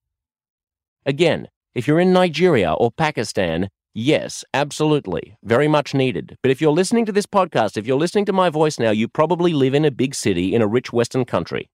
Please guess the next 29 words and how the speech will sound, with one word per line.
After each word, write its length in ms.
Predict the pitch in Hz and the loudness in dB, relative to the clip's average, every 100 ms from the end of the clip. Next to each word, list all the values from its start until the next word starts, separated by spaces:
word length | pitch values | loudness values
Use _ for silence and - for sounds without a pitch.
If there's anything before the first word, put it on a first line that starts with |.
| _ _ _ _ _ _ _ _ _ _ | _ _ _ _ _ _ _ _ _ _
And 140 | 110 | 0
if 100 | 170 | 0
you 160 | 202 240 | 0 2
live 160 | 226 214 | 2 2
in 80 | |
a 60 | 214 | 2
big 160 | 190 160 | 0 -2
city 280 | 170 151 | 0 2
in 120 | 147 135 | 2 2
a 40 | |
rich 220 | 143 139 | 0 0
Western 300 | 131 123 127 | -2 -2 -4
country 340 | 131 110 101 95 | -2 -2 -2 -2
in 80 | |
the 60 | 92 | -2
twenty 260 | - 95 87 | -2 -4 -2
twenties, 500 | 92 69 - - - _ _ _ _ _ _ _ - | -4 -6 -8 -16 -20 _ _ _ _ _ _ _ 0
every 400 | 156 175 202 220 | 0 0 -2 -2
company 680 | - 165 151 85 67 - _ _ _ _ _ _ _ _ | -2 -4 -2 -4 -4 -10 _ _ _ _ _ _ _ _
in 180 | 120 156 | 2 2
your 180 | 156 160 | 2 0
city 360 | 120 71 - _ _ _ _ _ _ _ _ _ - | -4 -4 -10 _ _ _ _ _ _ _ _ _ -4
has 180 | 127 | -2
a 140 | 123 110 | 0 -2
diversity 680 | 104 101 107 143 156 143 | 0 0 0 0 0 -2
and 140 | 110 113 | 0 0
inclusion 540 | 95 - 131 120 117 | 0 -2 -2 0 -2
policy 480 | 107 101 95 101 98 | 0 -2 -2 -2 -2
that 180 | - | -2